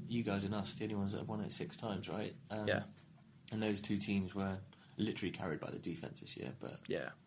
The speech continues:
Speaker 1: Um, I mean, we've got a bit, lot bigger problems than you guys do, but,
Speaker 2: <laughs>
Speaker 1: um, hopefully we get a
Speaker 2: We'll
Speaker 1: few,
Speaker 2: see.
Speaker 1: few things back next year. I mean, so, so, so, so I guess what, looking through that, you, what do you think is gonna be your Super Bowl?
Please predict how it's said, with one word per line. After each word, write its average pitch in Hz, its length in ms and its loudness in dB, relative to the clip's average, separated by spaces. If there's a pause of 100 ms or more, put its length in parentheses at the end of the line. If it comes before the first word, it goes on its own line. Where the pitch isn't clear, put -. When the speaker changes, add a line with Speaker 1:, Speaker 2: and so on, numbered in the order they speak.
(100)
Speaker 1:
Um, - 320 -6 (160)
I - 60 -8
mean, 87 160 -2
we've 98 200 2
got - 120 -4
a - 20 -4
bit, - 240 -10
lot - 140 -4
bigger - 140 -2
problems 101 360 -2
than 98 140 0
you 101 100 4
guys - 260 -2
do, - 200 -6
but, - 200 -2
Speaker 2:
<laughs> - 40 2 (540)
Speaker 1:
um, 104 280 4
hopefully 113 320 4
we 98 60 4
get 107 140 4
a 104 40 4
Speaker 2:
We'll 104 80 2
Speaker 1:
few, 107 140 6
Speaker 2:
see. 127 140 10
Speaker 1:
few 107 280 -2
things 101 200 -2
back 101 220 -2
next - 220 -2
year. 113 180 2 (460)
I - 60 8
mean, 180 100 12
so, 175 260 12
so, 175 300 10
so, 175 300 8
so 156 200 8
I 127 80 10
guess 165 260 6
what, - 260 4
looking 160 320 8
through 147 240 8
that, 120 280 8
you, 139 500 6 (160)
what 143 180 2
do 151 120 2
you 143 60 4
think 139 200 -2
is - 60 -10
gonna 117 160 -2
be 110 120 0
your 110 400 0 (160)
Super - 340 -6
Bowl? 110 220 -6